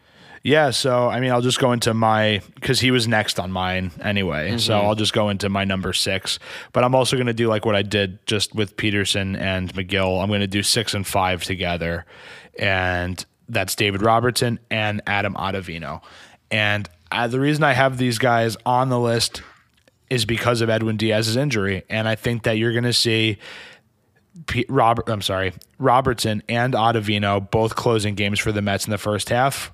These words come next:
Speaker 1: The Mets will probably go with a closer by committee. I think that Ottavino might get a,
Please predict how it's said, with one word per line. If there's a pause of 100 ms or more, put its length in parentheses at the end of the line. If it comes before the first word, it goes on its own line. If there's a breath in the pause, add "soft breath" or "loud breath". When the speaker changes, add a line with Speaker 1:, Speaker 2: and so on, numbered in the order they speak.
Speaker 1:
The
Mets
will
probably
go
with
a
closer
by
committee. (520 loud breath)
I
think
that
Ottavino
might
get
a,